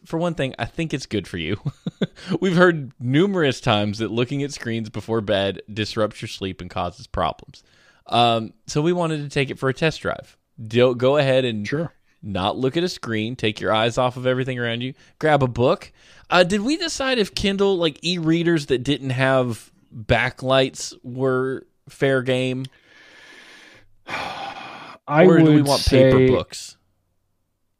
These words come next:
Speaker 2: I mean, an e-reader, if it's a s-, if it's the dedicated e-reading device,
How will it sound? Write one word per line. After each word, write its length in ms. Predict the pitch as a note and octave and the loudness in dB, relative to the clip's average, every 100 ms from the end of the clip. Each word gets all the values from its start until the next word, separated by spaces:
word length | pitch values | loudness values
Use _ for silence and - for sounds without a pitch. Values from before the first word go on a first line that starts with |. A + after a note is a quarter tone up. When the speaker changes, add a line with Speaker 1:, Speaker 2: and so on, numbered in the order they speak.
| _ _ _ - | _ _ _ -16
Speaker 2:
I 540 | - - - - - | -14 -12 -14 -12 0
mean, 520 | C#3+ D3 C#3+ C#3 C#3 - D3+ | 6 8 8 8 6 2 0
an 200 | C#3+ - | 0 0
e-reader, 1500 | - E3 G3 G3 F#3+ - C3 B2+ C3 C3+ C3 C3 B2+ B2 B2 - _ _ _ _ _ _ _ _ _ _ _ | -2 4 6 6 4 0 -2 4 6 6 6 4 4 4 2 -4 _ _ _ _ _ _ _ _ _ _ _
if 140 | A#2+ A2+ | -2 2
it's 240 | B2 G#2 | 2 2
a 80 | A2+ | 0
s-, 420 | G#2+ - - - - | -2 -6 -8 -10 -6
if 200 | B2 A#2+ | -2 -2
it's 180 | - | -2
the 120 | - A2 | -2 2
dedicated 600 | A2+ B2+ C3 C#3 A#2+ A2 | 6 6 6 4 4 4
e-reading 480 | A2 G#2 G2+ G2 F#2+ | 4 4 4 4 4
device, 500 | F2 F2 F2+ F2+ | 2 2 0 -2